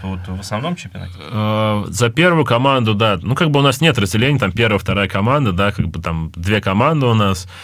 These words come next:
Speaker 2: За одну команду играют, э, в основном игроки, которые в чемпионате России играют, да. Это было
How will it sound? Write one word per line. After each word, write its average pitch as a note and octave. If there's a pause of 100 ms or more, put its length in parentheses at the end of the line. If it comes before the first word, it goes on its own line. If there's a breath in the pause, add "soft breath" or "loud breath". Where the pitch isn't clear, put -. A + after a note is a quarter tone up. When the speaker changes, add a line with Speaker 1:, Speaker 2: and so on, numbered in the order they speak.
(220 loud breath)
Speaker 2:
За G#2+
одну A2
команду F2+
играют, F#2 (120)
э, E2
в E2+
основном G2
игроки, G2+
которые F#2
в F2
чемпионате G2
России C3
играют, B2+
да. B2+ (460 loud breath)
Это F2
было G2